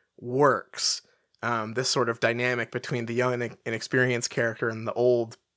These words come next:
wise character who is overthinking everything. Um, but then it immediately, uh, uh, falls apart because it turns out that Dumbledore actually knew that Accio wouldn't work,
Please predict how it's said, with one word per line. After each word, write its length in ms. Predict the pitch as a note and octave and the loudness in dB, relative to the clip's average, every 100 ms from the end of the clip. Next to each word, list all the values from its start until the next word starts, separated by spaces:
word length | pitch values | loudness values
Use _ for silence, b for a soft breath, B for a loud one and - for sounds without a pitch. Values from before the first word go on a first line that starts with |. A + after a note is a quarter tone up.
| - | -14
wise 460 | A2+ A#2 A#2+ A#2+ - | 2 4 6 4 0
character 460 | - A#2 A2 A#2 | 0 0 0 -4
who 120 | G#2+ G#2+ | -4 -4
is 100 | G2 | -4
overthinking 540 | G#2+ G#2 D3+ E3+ B2+ | -6 -2 0 2 0
everything. 640 | A#2 G#2+ A2 A#2 A2+ G#2 - B B B B _ - - - - - | -2 -4 -8 -4 -4 -6 -12 B B B B _ -20 -20 -16 -6 2
Um, 600 | C3 A2+ A2 G#2+ G#2 C3+ _ - | 4 6 2 -4 -10 -14 _ -6
but 160 | D3+ E3 | 0 6
then 140 | F3+ | 8
it 160 | F3 D#3+ | 8 6
immediately, 960 | D3 D#3 G#3+ G#3 F3+ D3 C#3+ C3+ B2+ B2+ b b b _ _ | 4 4 4 4 2 2 0 2 -2 -4 b b b _ _
uh, 600 | C#3 B2+ B2 A#2+ A#2 A#2+ B2+ _ _ _ _ _ _ - | 2 4 4 2 0 -2 -8 _ _ _ _ _ _ 2
uh, 480 | A#2 B2 A#2 G#2+ | 4 4 0 -2
falls 360 | D#2+ - D3 C#3+ | -6 4 4 4
apart 440 | B2 - E3+ C#3 | -2 4 4 4
because 640 | C3 C3+ E3+ C#3 C3 C3 - | -4 -6 0 2 2 0 -4
it 140 | C#3 - | -6 -2
turns 320 | D#3+ D3+ C#3+ | 0 0 4
out 220 | C#3 A#2 | 4 4
that 120 | C3 | 0
Dumbledore 500 | C3 C#3+ C#3 C3 B2+ A#2 | 0 0 2 2 4 2
actually 400 | B2+ C#3 B2 A#2+ | 0 -2 -2 0
knew 320 | C#3+ D3 C3 | 2 2 2
that 220 | B2 A#2 | 2 2
Accio 440 | - A2+ - B2+ A#2+ | 0 -2 2 4 4
wouldn't 260 | A#2+ G2 | 2 0
work, 400 | A#2+ C3+ A#2+ - | 4 4 4 -2